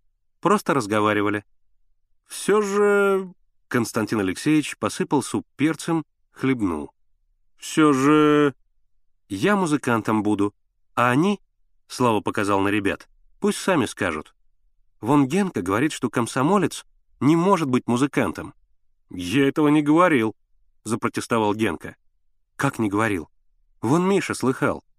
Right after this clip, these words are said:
«Значит, вы меня не поняли. Что я сказал?» Генка посмотрел на Константина Алексеевича. «Я сказал, что кроме музыки надо иметь еще какую-нибудь специальность,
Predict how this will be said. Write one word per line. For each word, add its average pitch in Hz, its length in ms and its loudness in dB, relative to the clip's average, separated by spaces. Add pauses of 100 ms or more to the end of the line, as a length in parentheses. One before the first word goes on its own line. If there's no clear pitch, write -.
(680)
«Значит, 131 400 0
вы 190 80 0
меня 190 180 2
не 190 120 2
поняли. 165 500 0 (580)
Что - 340 0
я 143 60 2
сказал?» 139 500 -2 (680)
Генка 156 360 0
посмотрел 120 480 -2
на 139 100 4
Константина 98 580 -2
Алексеевича. 101 640 -4 (640)
«Я 147 300 -2
сказал, 156 400 -2
что - 180 -4
кроме 165 300 2
музыки 175 540 0 (420)
надо 139 300 2
иметь 170 200 0
еще 175 300 -2
какую-нибудь 151 480 2
специальность, 139 680 0